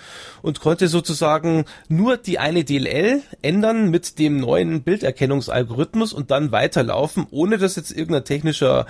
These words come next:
sag ich mal, Service das ganze System für einen Tag dann stilllegen musste. Das ist ein Beispiel, ein Szenario, äh, für Bildverarbeitung oder für solche Algorithmen und Änderung von solchen Algorithmen in einem Bestückautomaten. Also das wäre jetzt ein konkretes Szenario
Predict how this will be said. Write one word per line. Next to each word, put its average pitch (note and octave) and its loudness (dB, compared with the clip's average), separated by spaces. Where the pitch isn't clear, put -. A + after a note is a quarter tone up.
sag C3 -4
ich C3 0
mal, B2 2
Service D#3+ 2
das - -4
ganze D3 2
System C#3 -2
für C3+ 0
einen B2 -2
Tag - -2
dann A#2 0
stilllegen A#2+ -2
musste. - -8
Das A#2 -6
ist C3+ -2
ein B2+ 0
Beispiel, F3+ 2
ein A#2 -6
Szenario, G3+ 2
äh, - 2
für G3+ 0
Bildverarbeitung E3+ 0
oder D#3 2
für C3+ 2
solche - -2
Algorithmen E3+ 0
und B2+ -2
Änderung F3 0
von C#3+ 0
solchen B2+ -2
Algorithmen C#3+ 0
in D3+ 2
einem C#3 2
Bestückautomaten. A#2 -4
Also - -12
das C3 -6
wäre D#3+ 2
jetzt E3 -2
ein C#3 2
konkretes C#3+ -2
Szenario F3 2